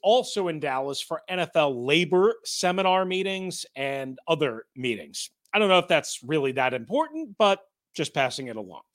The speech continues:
A thought on the Commanders quarterback situation, why don't we? I mentioned this, uh, and we talked about it when Carson Wentz got activated on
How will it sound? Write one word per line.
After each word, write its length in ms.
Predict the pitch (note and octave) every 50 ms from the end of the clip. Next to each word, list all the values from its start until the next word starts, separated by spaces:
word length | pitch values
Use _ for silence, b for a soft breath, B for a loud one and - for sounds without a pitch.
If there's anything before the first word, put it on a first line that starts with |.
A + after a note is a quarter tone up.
| B B B B B B B B B B -
A 80 | G3
thought 240 | - - F4+ G4 G#4
on 120 | G#4 G4
the 80 | F#4 F4
Commanders 640 | - - A3+ G#3+ G#3+ G#3+ A3 A3+ A3 A3 G#3 - -
quarterback 680 | - - - G3 F#3+ F#3 E3 C#3 D3 B2+ B2+ A#2+ -
situation, 720 | - - D3 A#2+ - C3+ B2 B2+ B2+ B2 - - C3 B2 B2
why 160 | C3 B2+ B2
don't 240 | A#2+ A#2 A2+ G#2 G2
we? 180 | F#2+ F#2 F2 -
I 120 | C3 C#3+
mentioned 400 | D#3 F3 G3 F3+ - G#3 G3+ G3
this, 260 | G3 F#3+ - - -
uh, 200 | F3+ E3 D3+ D#3 - D#3
and 120 | D3+ D3+
we 80 | D#3+ -
talked 320 | - F#3+ F#3+ F#3 - G3+
about 240 | F3+ F3+ E3+ E3 E3
it 100 | E3+ E3+ -
when 160 | C#3+ D3 C#3
Carson 400 | - E3 E3+ E3+ E3+ - E3 D#3+
Wentz 200 | D#3+ E3 D#3+ D3
got 200 | - D#3+ D3 C#3+
activated 640 | D#3 D#3+ E3 - - F3 D#3 E3 D#3+ D#3+ D#3+ D#3 D3 B B B B B B -
on 240 | C#3 C#3+ C#3+ C#3+